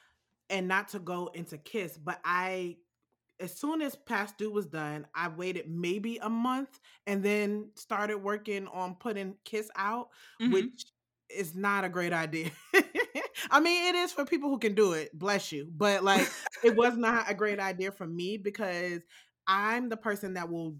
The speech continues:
Speaker 1: pack everything on and get everything done and then will just drop everything. Like, I went through creative burnout for the, all of twenty twenty because of that. Because instead of taking,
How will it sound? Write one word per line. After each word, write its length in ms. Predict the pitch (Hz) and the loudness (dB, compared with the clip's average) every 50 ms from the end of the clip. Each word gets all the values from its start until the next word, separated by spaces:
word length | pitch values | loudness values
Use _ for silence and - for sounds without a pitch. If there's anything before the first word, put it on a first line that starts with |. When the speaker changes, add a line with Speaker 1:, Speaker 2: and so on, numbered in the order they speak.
| - _ | -14 _
Speaker 1:
pack 240 | - 233 214 214 214 196 | -2 -2 -2 -2 -2 -4
everything 360 | 190 185 208 196 196 190 185 - | -4 -4 -4 -4 -6 -8 -6 -4
on 280 | 170 185 190 185 190 185 - | -2 -2 -2 -2 -2 -4 -6
and 220 | 170 170 165 143 | -8 -8 -6 -2
get 180 | - 196 202 202 | 0 0 0 0
everything 420 | 196 190 202 196 185 190 180 180 | 0 -4 -4 -4 -4 -4 -6 -4
done 200 | 170 185 185 185 - 170 | -4 -4 -4 -4 -6 -8
and 160 | 170 156 147 | -10 -10 -8
then 360 | 170 170 170 165 165 160 160 _ _ 160 151 147 147 - _ _ _ - | -8 -8 -8 -8 -10 -12 -16 _ _ -20 -18 -18 -18 -20 _ _ _ -18
will 380 | 156 151 165 175 175 165 160 151 | -14 -10 -8 -6 -6 -6 -8 -10
just 380 | 147 170 165 165 147 - - | -10 -10 -10 -10 -10 -12 -12
drop 280 | - 175 175 214 269 - | -6 -4 -2 -2 -2 -2
everything. 340 | 208 175 165 165 - - 175 | -2 -2 -2 -4 -6 -6 -4
Like, 160 | 170 170 - - - | -4 -4 -4 -4 -2
I 80 | 151 170 | -2 0
went 220 | 175 180 185 180 | 0 -2 -6 -6
through 120 | - 185 170 | -6 -8 -8
creative 400 | - - 190 165 170 170 160 151 | -6 -6 -6 -4 -4 -6 -6 -6
burnout 380 | - 165 190 233 226 180 165 - - | -4 -4 -2 -2 -2 -2 -4 -6 -8
for 300 | 170 160 160 156 151 - - - - - - _ _ _ | -6 -4 -2 -2 -4 -4 -8 -16 -20 -20 -20 _ _ _
the, 120 | - 180 160 - - - | -4 -4 -4 -4 -4 0
all 240 | 185 185 196 190 | 2 4 4 4
of 80 | 190 185 | 2 0
twenty 300 | - - 214 175 170 170 | -2 -4 -6 -4 -6 -6
twenty 500 | - - 233 269 294 247 196 170 185 180 _ - 143 - | -4 -4 -2 -2 -2 -2 -4 -4 -8 -10 _ -20 -6 -4
because 320 | 202 190 - 254 294 247 | -4 0 2 2 2 2
of 120 | 226 170 | 2 0
that. 280 | 165 160 143 123 - - | 0 -2 -4 -6 -6 -8
Because 520 | 165 175 - 220 185 175 175 175 170 170 - | -10 -6 -4 -2 -2 -2 -2 -4 -6 -6 -8
instead 300 | - 170 147 - 202 196 196 | -8 -8 -6 -6 -4 -4 -4
of 120 | 196 - | -6 -6
taking, 340 | - 233 202 202 - 190 | -6 -6 -6 -6 -6 -8